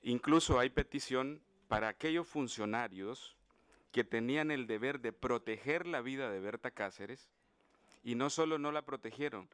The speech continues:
sino que contribuyeron a ponerla en riesgo.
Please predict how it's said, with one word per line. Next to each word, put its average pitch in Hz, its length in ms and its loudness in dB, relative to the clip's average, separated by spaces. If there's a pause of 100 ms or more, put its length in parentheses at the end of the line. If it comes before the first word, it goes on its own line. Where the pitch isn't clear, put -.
(220)
sino 123 320 -2
que 147 180 -2
contribuyeron 131 960 -2
a 107 160 -4
ponerla 123 460 -2
en 113 100 -6
riesgo. 104 480 -8